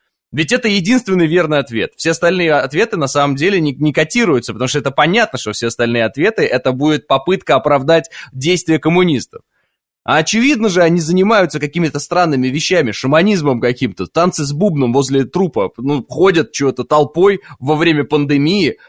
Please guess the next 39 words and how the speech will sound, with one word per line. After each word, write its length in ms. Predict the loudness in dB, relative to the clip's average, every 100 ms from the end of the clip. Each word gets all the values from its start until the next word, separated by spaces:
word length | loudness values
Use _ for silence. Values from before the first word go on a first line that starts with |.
| _
потому 340 | -4 0 2 0
что, 160 | 2 2
э, 80 | 2 -2
э, 460 | 0 2 4 2 4
ну, 160 | 2
там, 220 | 0 0
Ленин, 480 | 2 2 2 0 -2
пандемию 440 | -2 0 2 2 0
прогони, 520 | 0 0 0 0 -2
понимаете? 560 | -2 -2 -2 -2 -2
Осталось 340 | -2 2 0 0
только 160 | -4
с 60 | -2
портретом 500 | 0 0 -2 -2 0
Ленина 320 | 0 0 -2
по 100 | -4
Москве 360 | -4 -4 -2 -2
пролететь. 500 | -2 -4 -4 -6 -8
Всё. 380 | -2 2 2 -2 _ _ -20 _ _ _ _ -2
Я 160 | 2
вам 100 | 2 2
хотел 300 | 0 2 2
просто 320 | 0 0 0
намекнуть 560 | 2 0 0 0 0
на 120 | 0 2
вырождение 560 | 2 2 0 0 0
коммунистов 600 | 0 2 2 0 -2 -6
в 40 | -2
России, 500 | -2 -2 -4 -2 -2
и 60 |
на 140 | -2 -2
всякий 280 | -2 -4 -2
случай, 300 | -2 -2 -4
просто 220 | -2 -2
чтобы 160 | -2 0
вы 100 | 0
имели 220 | 2 0
в 60 | -2
виду, 380 | -2 -2 -2